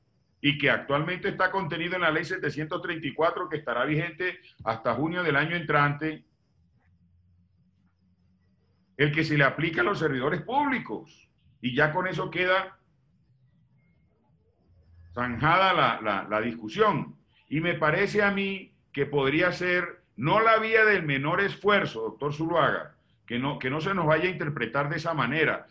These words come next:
sino que eso resolvería todos los problemas. Ya quedaría algo preciso.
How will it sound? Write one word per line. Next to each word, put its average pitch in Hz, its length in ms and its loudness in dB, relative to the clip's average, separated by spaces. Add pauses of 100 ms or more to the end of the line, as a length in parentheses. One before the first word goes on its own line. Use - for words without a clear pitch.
(200)
sino 185 600 -2
que 160 280 0
eso 202 240 2
resolvería 147 1040 -2
todos 214 360 2
los 175 260 0
problemas. 139 920 -2 (1000)
Ya 165 220 4
quedaría 175 600 2
algo 190 280 -2
preciso. 143 760 -8